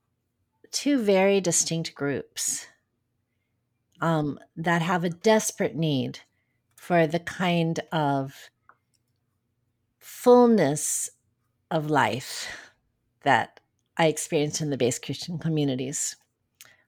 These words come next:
I work with a number of young Latinx millennials, um, some of whom are my students and some of whom are my,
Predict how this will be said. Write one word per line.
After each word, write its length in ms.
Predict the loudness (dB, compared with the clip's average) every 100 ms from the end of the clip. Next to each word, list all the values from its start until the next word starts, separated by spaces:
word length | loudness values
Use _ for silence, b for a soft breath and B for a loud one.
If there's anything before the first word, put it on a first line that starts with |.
| 0
I 120 | 4
work 300 | 6 6 6
with 160 | 2 2
a 60 |
number 580 | 2 2 4 4 4 2
of 260 | 0 -2 -2
young 640 | 2 4 4 2 0 -4 -4
Latinx 600 | -4 -2 -2 -2 -2 -4
millennials, 760 | 0 0 2 0 -4 -4 -8 -8 _ _ _ _ _ _ -4
um, 300 | -2 -2 -4
some 260 | -2 0 2
of 100 | 2
whom 220 | 2 2
are 120 | 2
my 180 | 4 2
students 640 | 0 4 6 6 6 4 2
and 180 | 0
some 180 | 0 2
of 120 | 0 0
whom 180 | 0
are 140 | 2 2
my, 440 | 2 2 2 -2